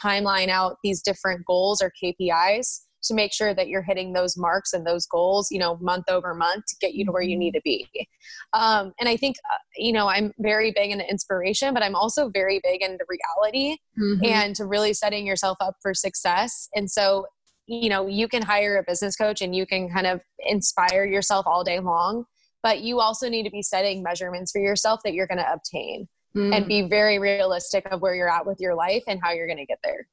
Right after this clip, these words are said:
Speaker 2: I love that. It's like taking the inspiration and the strategy all in one. 'Cause I think too, sometimes we get afraid to set those goals 'cause that fear of fa-,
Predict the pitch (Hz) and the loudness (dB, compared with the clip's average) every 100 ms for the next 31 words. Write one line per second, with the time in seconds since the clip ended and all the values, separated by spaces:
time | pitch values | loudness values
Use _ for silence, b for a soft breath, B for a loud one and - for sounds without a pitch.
0 | _ _ _ _ _ _ - 208 196 180 | _ _ _ _ _ _ 2 4 4 2
1 | 143 180 156 190 220 196 214 202 190 180 | 2 2 2 0 0 0 2 2 2 2
2 | 185 - 160 185 185 175 175 165 180 175 | 0 2 2 2 0 0 0 2 2 2
3 | 156 160 175 147 - 151 147 147 127 113 | 2 2 2 2 2 2 2 2 0 0
4 | 180 233 226 226 269 247 - 285 254 214 | 0 2 2 4 2 2 2 4 4 2
5 | 214 220 220 208 180 175 175 160 180 185 | 2 4 4 4 2 0 0 0 0 0
6 | 156 143 151 156 - 101 202 208 - 196 | 0 0 0 0 0 2 2 2 0 -2
7 | 185 b b b 220 190 - 196 180 180 | -2 b b b -2 -2 0 2 2 2
8 | 180 170 196 208 | 2 4 4 0